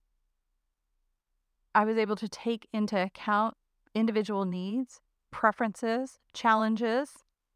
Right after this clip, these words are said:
and that has ensured sustainable success. Focusing on healthy lifestyle changes, I was able to gain control over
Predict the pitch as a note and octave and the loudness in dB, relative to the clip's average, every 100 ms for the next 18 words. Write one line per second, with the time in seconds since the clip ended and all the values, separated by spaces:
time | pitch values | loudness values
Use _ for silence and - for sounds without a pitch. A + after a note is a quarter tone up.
0 | _ _ - G#3+ G#3 G#3+ B3+ D4+ - - | _ _ -2 0 2 4 4 4 0 2
1 | A#3+ A3+ A#3 - G#3 G#3 - G3 F#3+ F#3 | 4 4 0 -4 -4 -4 0 0 0 -2
2 | - F#3+ - F#3+ F#3+ F#3+ F3+ F#3 - - | -10 -12 -6 -4 -2 -2 -4 -8 -8 -8
3 | - - _ _ _ _ _ _ _ _ | -8 -14 _ _ _ _ _ _ _ _
4 | _ - A#3+ B3+ A3+ A3+ G#3+ G3 G3 G#3+ | _ -4 -4 -4 -4 -2 0 0 0 0
5 | A#3 A3+ A#3 G#3 G3+ - E3+ - D#3 D3+ | 0 0 2 2 0 0 -4 -4 -8 -8
6 | - - - - _ _ _ _ _ - | -8 -10 -12 -20 _ _ _ _ _ -8
7 | F#3+ G3+ G#3 - - G#3+ G#3+ - G3 - | -4 -4 -4 -8 -4 -2 -2 -2 -4 -2
8 | F#3 F3+ - G3+ F#3+ F#3 F#3+ F3+ F3 F3 | 0 0 0 0 0 -2 0 2 0 -2